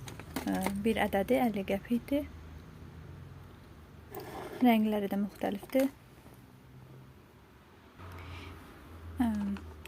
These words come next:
quruşkalarımız gəlib təzə. Bir ədədi bir manatdır. Ə, belə naborlar gəlib.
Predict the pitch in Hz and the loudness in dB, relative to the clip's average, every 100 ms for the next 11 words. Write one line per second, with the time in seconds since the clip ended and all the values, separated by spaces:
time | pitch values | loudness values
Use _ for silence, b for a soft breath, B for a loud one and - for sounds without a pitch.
0 | - 226 226 - 226 214 - 220 208 208 | -12 -8 -8 -4 -4 -2 0 2 2 0
1 | 214 - 226 220 - 240 220 233 240 - | -2 -2 -2 -2 -2 -4 -2 0 -2 -6
2 | - - - - - - - - - - | -16 -18 -16 -14 -14 -14 -16 -12 -12 -12
3 | - 220 214 208 202 202 214 214 208 202 | -4 0 2 2 0 0 -2 0 0 -2
4 | 226 220 - 254 254 - - - - - | -2 -4 -2 -2 -2 -4 -6 -6 -6 -6
5 | - - - - - - - - - - | -6 -6 -6 -4 -4 -4 -6 -6 -8 -8
6 | - - - - - - - - - - | -6 -6 -6 -4 -2 0 0 -2 -6 -6
7 | - - - - - - - - - - | -6 -4 -4 -2 -2 -2 -2 -4 -4 -6
8 | - - - - - - - - - B | -8 -8 -8 -8 -10 -12 -12 -12 -12 B
9 | B B - - 208 202 190 220 214 214 | B B -4 0 2 0 0 2 2 2
10 | - - - - - - - 214 220 196 | -2 -8 -12 -14 -12 -10 -2 0 2 2
11 | 196 196 196 190 208 208 233 | 2 2 2 0 0 2 2